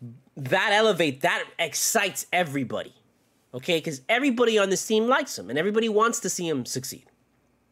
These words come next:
So when they see him doing good like that, it, that's,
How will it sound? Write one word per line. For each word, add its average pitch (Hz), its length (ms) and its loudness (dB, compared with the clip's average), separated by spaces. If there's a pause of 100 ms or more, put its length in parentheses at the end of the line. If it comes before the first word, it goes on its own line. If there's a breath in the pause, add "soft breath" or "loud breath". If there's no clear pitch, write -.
(460)
So 147 140 -2
when 165 100 0
they 208 140 2
see 240 240 0
him 208 100 2
doing 190 240 -2
good 196 140 2
like 208 160 0
that, 285 260 0 (1500 soft breath)
it, 180 280 0
that's, 190 280 0